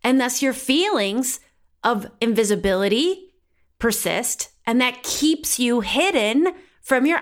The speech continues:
ideal people. So you can see why this trap can really derail your business efforts. So in today's episode, we'll explore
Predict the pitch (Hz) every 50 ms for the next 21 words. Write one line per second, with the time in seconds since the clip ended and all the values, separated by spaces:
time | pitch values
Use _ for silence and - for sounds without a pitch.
0 | - - 185 196 208 240 214 214 208 196 208 208 208 - - 339 381 415 - 214
1 | 143 - - - _ _ _ _ _ _ _ _ _ _ _ _ _ _ _ _
2 | _ - - - 277 269 269 247 311 302 - 302 285 285 - - - 339 359 381
3 | 359 285 226 202 - - 190 202 214 220 226 247 277 294 302 - - 202 220 220
4 | 220 226 220 - - - _ - - - - 233 269 339 381 262 214 247 254 254
5 | - - - - _ - - _ _ _ _ - - 269 277 240 208 214 220 233
6 | 247 269 233 - - - 233 247 247 202 190 208 208 208 208 208 208 - - 202
7 | 208 202 190 - - - - 208 202 196 - 202 190 180 - - 180 180 180 180
8 | 180 - - - - - - - _ _ _ _ _ _ _ _ _ - - 302
9 | 302 269 247 320 320 311 311 339 226 262 277 392 403 330 226 285 - - 254 240
10 | - - 180 185 208 233 208 214 233 262 311 330 320 - - - 208 208 202 196
11 | 202 220 262 262